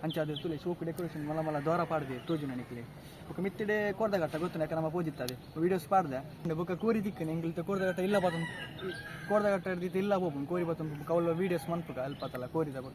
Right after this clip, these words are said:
ಫೋಟೋ, ಫೋಟೋಸ್ ಮಾಡಿ ದಿಪ್ಪುಗ. ಅಲ್ಪದ ಮಂಟಮೆದ ವಿಶೇಷತೆ ದಾದ ಪಂಡ. ಒಂದು ಮಂಟಮೆ ಉಂಡತೆ. ಆ, ಪಾದದ ಮಿತ್ತು ದೇವಸ್ಥಾನ ಒಪ್ಪುನು. ಪಾದದ ಮಿತ್ತು, ಆ, ಒಂಜಿ ಕಾಲಡ್ ಖಾಲಿ ಪಾದದ ಮಿತ್ತು ಖಾಲಿ ದೇವಸ್ಥಾನ ಇತ್ತು. ಮಿತ್ತ ಕಲ್ಲು ಕಟ್ಟುದಿನ ಇತ್ತೆ. ಆ, ದಾದ ಪಂಡ ತೋಜುನ ನಿಕ್ಲೆ ಬ್ಯಾಕ್ ಇಡ್ ಕ-, ಕಲ್ಲು ಕಟ್ಟುದಿನ.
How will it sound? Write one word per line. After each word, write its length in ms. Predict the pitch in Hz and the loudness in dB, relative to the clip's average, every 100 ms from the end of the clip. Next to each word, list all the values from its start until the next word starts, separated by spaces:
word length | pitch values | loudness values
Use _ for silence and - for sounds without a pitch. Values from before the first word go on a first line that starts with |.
| - | -8
ಫೋಟೋ, 160 | 156 | -8
ಫೋಟೋಸ್ 300 | 143 165 160 | -6 -4 -4
ಮಾಡಿ 200 | 151 131 | -4 -4
ದಿಪ್ಪುಗ. 240 | 151 160 123 | -6 -6 -10
ಅಲ್ಪದ 760 | 120 - - - 160 - 175 | -10 -12 -14 -14 -16 -8 -4
ಮಂಟಮೆದ 480 | 151 151 190 196 165 | -2 -2 0 0 0
ವಿಶೇಷತೆ 460 | 156 185 190 175 151 | -2 -2 -2 -2 -2
ದಾದ 200 | 147 143 | -2 -4
ಪಂಡ. 240 | 131 120 | -6 -6
ಒಂದು 840 | 131 - - - 156 151 143 139 | -6 -8 -16 -12 -8 -6 -6 -4
ಮಂಟಮೆ 360 | 151 185 175 160 | -4 -2 -2 -2
ಉಂಡತೆ. 280 | 139 117 123 - - - | -2 -6 -10 -12 -16 -10
ಆ, 240 | 127 127 127 - - | -6 -6 -8 -12 -2
ಪಾದದ 240 | 170 202 | 0 2
ಮಿತ್ತು 340 | 185 156 - 147 | 0 -2 -2 0
ದೇವಸ್ಥಾನ 380 | 175 170 151 | 0 0 -2
ಒಪ್ಪುನು. 580 | 151 - 117 123 143 - | -4 -6 -8 -8 -8 -4
ಪಾದದ 220 | 165 170 | -2 -2
ಮಿತ್ತು, 400 | 151 135 - 123 127 - - 139 | -2 -4 -6 -8 -6 -6 -6 -4
ಆ, 40 | |
ಒಂಜಿ 220 | 139 175 170 | -2 -2 0
ಕಾಲಡ್ 560 | 180 175 165 170 160 156 | 0 0 0 -2 -4 -2
ಖಾಲಿ 200 | 170 165 | -4 -2
ಪಾದದ 360 | 165 180 175 | 0 0 -2
ಮಿತ್ತು 240 | 170 156 - | -4 -6 -4
ಖಾಲಿ 300 | 165 196 170 | -2 0 -2
ದೇವಸ್ಥಾನ 360 | 165 151 151 | -4 -4 -4
ಇತ್ತು. 180 | 151 139 | -4 -4
ಮಿತ್ತ 140 | 147 | -4
ಕಲ್ಲು 240 | - 175 190 | -4 -2 -2
ಕಟ್ಟುದಿನ 300 | 165 - 135 | -2 -4 -4
ಇತ್ತೆ. 320 | 123 110 127 - - - - 135 | -4 -4 -4 -4 -8 -8 -10 -8
ಆ, 100 | 135 | -4
ದಾದ 140 | 156 | -2
ಪಂಡ 160 | 156 147 143 | -2 -4 0
ತೋಜುನ 240 | 208 160 | 0 0
ನಿಕ್ಲೆ 240 | 135 131 131 | 0 0 0
ಬ್ಯಾಕ್ 260 | 147 135 | -2 -4
ಇಡ್ 80 | 131 | -6
ಕ-, 240 | 151 135 135 | -4 -4 -4
ಕಲ್ಲು 160 | 156 | -4
ಕಟ್ಟುದಿನ. 340 | 147 127 123 | -4 -8 -8